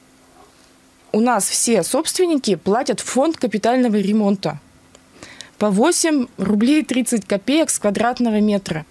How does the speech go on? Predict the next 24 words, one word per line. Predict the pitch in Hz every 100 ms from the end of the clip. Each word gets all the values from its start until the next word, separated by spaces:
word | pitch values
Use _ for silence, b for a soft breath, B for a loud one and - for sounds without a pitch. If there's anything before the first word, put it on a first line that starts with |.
| - B B B B B B
И | 220 247 226
вот | 214 220
дома, | 190 233 262
которые | 269 247 226
не | 214 262
создали | 302 240 202 240 208
специальный | - 196 - 302 370 359
счет | - 220 196
на | 190
капремонт, | 190 185 185 185 165 151 -
они | 196 277 339 202
вот | 226 -
платят | 214 254 214 -
в |
этот, | 214 196 -
э, | 180 175
общий | 214 - 208
котел. | - 196 175 151 B B B
Но | -
ведь | 214 220
оттуда | 220 320 285 214
никакой | 202 214 254 254
помощи | 180 240 302 294 -
нет. | 190 202 175